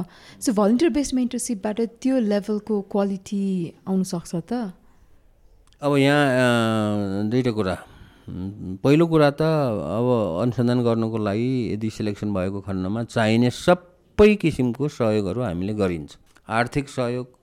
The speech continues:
Speaker 2: ठाउँ चाहियो भने ठाउँको लागि, उनीहरूको लागि पकेट खर्चको कुराहरू भयो, उनीहरू बिरामी भयो भने औषधि उपचार गरिदिने कुराहरू भयो,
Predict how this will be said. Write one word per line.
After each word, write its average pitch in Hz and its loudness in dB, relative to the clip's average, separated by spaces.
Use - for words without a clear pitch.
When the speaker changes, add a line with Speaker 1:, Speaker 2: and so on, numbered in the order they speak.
Speaker 2:
ठाउँ 123 2
चाहियो 110 0
भने 110 -4
ठाउँको 110 -6
लागि, 110 -6
उनीहरूको 117 -4
लागि 110 -4
पकेट 113 -6
खर्चको 104 -8
कुराहरू 101 -8
भयो, 104 -8
उनीहरू 104 -4
बिरामी 110 0
भयो 101 -2
भने 101 -6
औषधि 101 -6
उपचार 101 -4
गरिदिने 95 -4
कुराहरू 92 -6
भयो, 90 -6